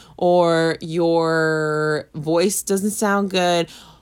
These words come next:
Well, first of all, there are filters. I use a filter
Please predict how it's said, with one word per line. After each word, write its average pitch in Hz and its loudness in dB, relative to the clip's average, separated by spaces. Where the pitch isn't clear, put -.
Well, 180 0
first 240 0
of 247 0
all, 262 6
there 214 0
are 214 2
filters. 175 -2
I - -4
use 196 -2
a 196 -2
filter 185 -2